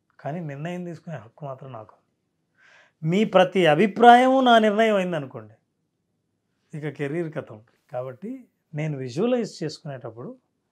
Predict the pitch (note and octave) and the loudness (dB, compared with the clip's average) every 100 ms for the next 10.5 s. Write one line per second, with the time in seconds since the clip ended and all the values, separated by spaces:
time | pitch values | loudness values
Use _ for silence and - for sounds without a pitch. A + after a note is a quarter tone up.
0 | _ - C3+ C#3 C3+ B2+ C3 D3+ F3+ F#3 | _ -12 -8 -8 -8 -10 -10 -6 -4 -4
1 | F#3+ F#3 E3 C#3 A#2+ A#2+ A2 G2+ _ - | -4 -6 -8 -10 -12 -12 -14 -18 _ -20
2 | _ _ _ D#3 E3+ E3+ F3 A3+ A#3+ B3 | _ _ _ -6 -4 -4 -6 -4 -4 -4
3 | G#3+ G3 G3+ G3 E3+ D#3+ D3+ C#3+ C#3+ D3+ | -4 -6 -6 -6 -6 -6 -8 -4 -4 -4
4 | F3+ D3 A2 A2+ _ _ _ _ _ _ | -8 -8 -10 -12 _ _ _ _ _ _
5 | _ - D#3 - - D3+ F#3+ D3+ C#3 A#2+ | _ -8 -8 -6 -4 -2 -4 -8 -8 -8
6 | G#2 _ _ _ _ _ _ _ E3 D#3 | -10 _ _ _ _ _ _ _ -8 -4
7 | E3 D#3+ D3 D3+ F#3 G3 G3 G3 F3 D3 | -4 -4 -4 0 2 4 2 0 -2 -2
8 | B2+ _ _ _ _ _ C#3 C3 - - | -6 _ _ _ _ _ -8 -8 -6 -4
9 | D#3+ F3 - C#3+ C3+ G#2+ - - D3 D3 | -4 -4 -8 -6 -6 -8 -12 -10 -8 -8
10 | C#3 D3 C#3 D#3 A#3 | -10 -14 -14 -12 -14